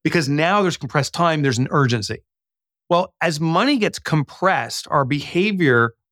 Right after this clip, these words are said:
is to work within what we have now, and we start finding innovative ways to sustain. As money expands, more revenue, we become lazy with the money. It's like, "We keep spending it. It's available anyway. I've been thinking about running those Facebook ads, and now I can afford it." And so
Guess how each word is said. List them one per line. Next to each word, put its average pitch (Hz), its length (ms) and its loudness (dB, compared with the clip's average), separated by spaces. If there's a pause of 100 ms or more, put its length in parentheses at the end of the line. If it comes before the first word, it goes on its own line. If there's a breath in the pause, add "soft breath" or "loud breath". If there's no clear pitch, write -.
(120)
is 139 240 0
to - 80 -2
work 147 240 2
within 135 240 2
what 127 100 0
we 139 120 -4
have 196 360 -2
now, 110 280 0
and 135 120 -2
we 147 60 0
start 190 240 -6
finding 151 280 -2
innovative 151 460 0
ways 131 440 2
to 117 240 0 (280)
sustain. 151 480 0 (580)
As 147 180 -2
money 190 400 0
expands, 135 600 -2
more 135 140 0
revenue, 139 380 0 (300)
we 160 100 4
become 190 500 0 (220)
lazy 208 380 2
with 107 160 -6
the 113 60 -2
money. 107 260 -2
It's 107 80 -8
like, 143 200 -2
"We 151 80 -2
keep 165 160 -6
spending 170 340 -2
it. 98 100 -18 (420)
It's - 80 -14
available 170 360 0
anyway. 117 420 -2
I've 131 160 -4
been 160 140 -2
thinking 208 180 0
about 165 100 0
running 160 160 0
those 151 120 -2
Facebook 165 320 -2
ads, 151 220 -2
and 120 80 -6
now 139 160 0
I 170 60 -2
can 170 140 -2
afford 165 320 0
it." - 80 -16 (720)
And 165 120 2
so 190 340 2